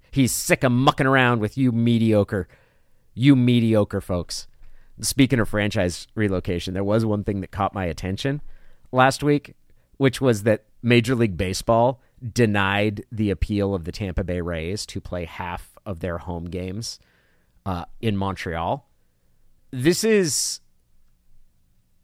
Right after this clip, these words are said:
a meta comment. Like, the, the very nature of that story is such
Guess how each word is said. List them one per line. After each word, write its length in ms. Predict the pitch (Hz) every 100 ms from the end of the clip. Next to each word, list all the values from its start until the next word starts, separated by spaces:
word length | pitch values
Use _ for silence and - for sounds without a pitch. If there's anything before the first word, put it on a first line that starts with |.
| _ _ _ -
a 80 | 120
meta 380 | 113 107 101 104
comment. 420 | - 117 117 -
Like, 200 | 131 -
the, 180 | 110 117 -
the 120 | 127
very 520 | 120 110 139 151 147 - -
nature 500 | 110 107 104 - 107
of 120 | 95
that 220 | 90 - -
story 580 | - 90 87 101 127 - - _ _ _
is 220 | 135 120
such 760 | - - - 123 - - -